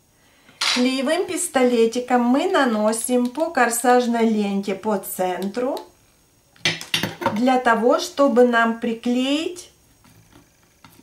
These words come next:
нашу ленточку к корсажу. Вот так вот, на лицевой стороне. Затем вот этот отрезочек, который у нас сверху, мы его берем, тоже намазываем клеем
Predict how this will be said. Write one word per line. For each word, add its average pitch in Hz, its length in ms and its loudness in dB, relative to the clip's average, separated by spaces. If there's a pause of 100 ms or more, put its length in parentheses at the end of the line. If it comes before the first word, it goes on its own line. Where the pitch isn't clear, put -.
(140)
нашу 220 500 0
ленточку 214 1000 -6 (220)
к - 60 -18
корсажу. 202 1000 -2 (260)
Вот 233 280 -8
так 185 320 -2
вот, 185 180 -12 (100)
на 202 320 0
лицевой 226 580 -4
стороне. 226 600 -4
Затем 240 640 -2 (400)
вот 277 260 2
этот 349 300 0
отрезочек, 220 720 0
который 269 420 0
у 247 80 4
нас 226 260 0 (140)
сверху, 214 720 -4 (340)
мы 285 200 2
его 302 340 2
берем, 240 440 2
тоже 247 580 2
намазываем 254 1000 0
клеем 285 600 -4